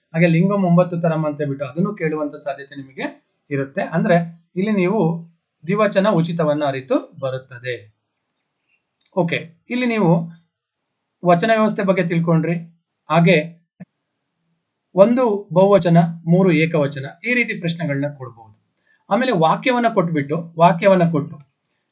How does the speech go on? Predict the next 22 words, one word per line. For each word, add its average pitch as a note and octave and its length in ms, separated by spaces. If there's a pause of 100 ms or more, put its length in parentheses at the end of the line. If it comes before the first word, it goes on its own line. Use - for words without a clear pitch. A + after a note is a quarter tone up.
ನಿಮಗೆ, F#3+ 300 (680)
ಆ, D#3+ 60 (480)
ಬರ್ತಕ್ಕಂಥ E3 420
ಸ್ಪರ್ಧಾತ್ಮಕ C#3+ 720
ಪರೀಕ್ಷೆಯಲ್ಲಿ C3+ 400
ಈ D#3 240
ರೀತಿ C#3 560 (180)
ಕೇಳಬಹುದು. B2+ 880
ಓಕೆನಾ? D#3+ 280 (500)
ಗೊಂದಲ A#3+ 360
ಆಗೋದು G#3 360
ಎಲ್ಲಿ? F3 540 (160)
ಆ F3 80
ಗೊಂದಲ A#3 400
ಆಗುವಂತದ್ದು A3 760
ಎಲ್ಲಿ F#3 260
ಅಂದ್ರೆ G#3 180
ತುಂಬಾ A3 340
ಕಡೆ G#3+ 160
ಏನ್ G3+ 160
ಗೊಂದಲ F3+ 260
ಆಗಲ್ಲ. D#3+ 300